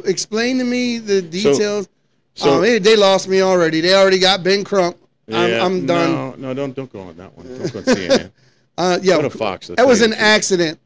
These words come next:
Speaker 1: I would never click C N N on purpose.
Speaker 2: Yeah. Well,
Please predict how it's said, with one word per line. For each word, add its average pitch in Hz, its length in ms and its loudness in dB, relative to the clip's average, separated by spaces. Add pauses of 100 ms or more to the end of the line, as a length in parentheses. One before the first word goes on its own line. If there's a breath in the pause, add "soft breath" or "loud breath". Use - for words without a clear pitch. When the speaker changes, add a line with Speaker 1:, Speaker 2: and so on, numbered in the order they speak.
(140)
Speaker 1:
I 214 140 2
would 240 160 4
never 202 380 2
click 190 280 -2
C 180 240 0
N 170 80 0
N 170 140 -2
on 156 160 -4
purpose. 151 520 -10
Speaker 2:
Yeah. 190 260 -4 (400)
Well, 135 540 2